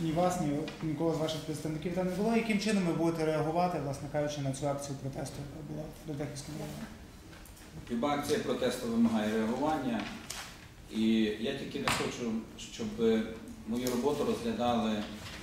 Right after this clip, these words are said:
Speaker 2: як виклик по прихотях тих чи інших політичних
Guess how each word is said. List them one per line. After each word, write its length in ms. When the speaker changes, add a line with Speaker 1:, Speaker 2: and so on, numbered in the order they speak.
Speaker 2:
як 180
виклик 400
по 380
прихотях 460
тих 200
чи 60
інших 260
політичних 460